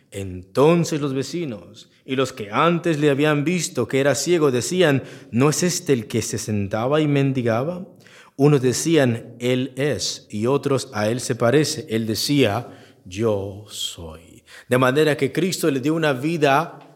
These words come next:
abundante a esta persona. Después de haber sido oprimido por la religión, después de haber sido expulsado de la religión,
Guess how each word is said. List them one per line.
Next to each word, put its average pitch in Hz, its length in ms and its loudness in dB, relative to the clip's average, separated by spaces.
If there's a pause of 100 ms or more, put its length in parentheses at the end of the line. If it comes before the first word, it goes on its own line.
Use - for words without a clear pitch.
(500)
abundante 131 880 2
a 143 40 4
esta 123 220 -2
persona. 101 440 -6
Después 165 360 -2
de 165 60 2
haber 156 200 0
sido 147 220 -2
oprimido 131 480 -2
por 139 120 -4
la 127 80 4
religión, 139 600 0 (180)
después 143 300 0
de 151 60 6
haber 139 220 4
sido 135 420 4 (200)
expulsado 151 880 0
de 131 340 -2
la 127 140 -2
religión, 139 640 -4